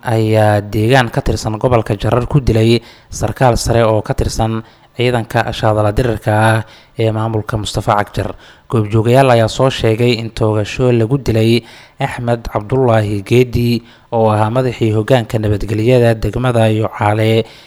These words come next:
Ilaa iyo hadda si rasmi ah looma sheegin sababta ka dambeysay dilkiisa. Dhanka kale, meydka nin ganacsade ah ayaa toddobaadkan Cabdi Wahaab laga helay meel u dhow gobolka Wajeer. Een,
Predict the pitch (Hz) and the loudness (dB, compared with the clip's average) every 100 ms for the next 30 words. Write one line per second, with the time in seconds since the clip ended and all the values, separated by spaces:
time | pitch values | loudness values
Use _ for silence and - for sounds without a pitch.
0 | _ - 117 120 113 110 120 113 107 - | _ 0 2 4 2 0 0 -2 -2 -2
1 | 127 - 117 110 107 107 107 110 127 - | -2 -4 -4 -2 0 0 0 -2 -2 -2
2 | 110 107 113 117 - - _ - 120 123 | -2 -2 -4 -6 -10 -20 _ -4 -2 -2
3 | 120 127 113 107 107 - 110 104 101 104 | -4 -4 -6 -4 -4 -4 -4 -4 -6 -8
4 | - 95 90 - _ - 143 139 - 113 | -6 -4 -6 -10 _ -6 -4 -4 0 2
5 | 120 123 - _ - 123 135 - - 120 | 2 0 -6 _ -6 -2 -2 -4 -6 -6
6 | 131 120 110 98 - 127 120 117 117 113 | -6 -4 -2 -2 -2 2 2 2 0 -2
7 | 107 104 101 110 117 127 - 113 110 135 | 0 0 -2 -2 2 2 0 -6 -6 -8
8 | 120 113 110 107 107 123 113 107 113 117 | -2 0 2 0 -2 0 0 2 2 0
9 | - - - 123 120 117 113 113 110 117 | -6 -20 -8 -4 -2 -2 -2 -2 -2 -2
10 | 110 - 107 98 110 98 - - - - | -2 -4 -6 -2 -2 -2 -8 -20 -16 -4
11 | 117 | -2